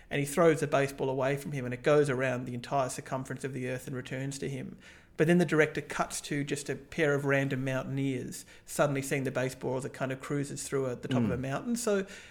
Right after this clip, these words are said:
Speaker 1: it just, it had a very lyrical sense of space. And it, it reminded me, like, it, it ac-, it's funny you say Spider-Man, 'cause it took me back to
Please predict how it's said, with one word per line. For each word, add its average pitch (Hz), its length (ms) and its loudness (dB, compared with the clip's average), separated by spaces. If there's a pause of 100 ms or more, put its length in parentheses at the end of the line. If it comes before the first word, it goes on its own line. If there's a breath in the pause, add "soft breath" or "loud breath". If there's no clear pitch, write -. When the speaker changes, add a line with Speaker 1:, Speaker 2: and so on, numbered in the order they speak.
(280 loud breath)
Speaker 1:
it - 160 -2
just, 262 220 0
it - 100 -2
had 220 160 6
a 202 40 12
very 180 280 10
lyrical 165 880 6 (340 loud breath)
sense 160 360 0
of 139 80 -4
space. 170 360 4
And 202 100 2
it, 202 80 -6
it 202 100 -2
reminded 226 520 4
me, 160 160 2
like, 143 300 2 (960 loud breath)
it, 202 200 4
it 202 220 2
ac-, - 220 8
it's 208 140 0
funny 233 220 8
you 214 80 6
say 185 200 4
Spider-Man, 151 640 6
'cause 165 100 -4
it - 140 -6
took - 180 -2
me 190 120 4
back 160 360 0
to 143 460 -2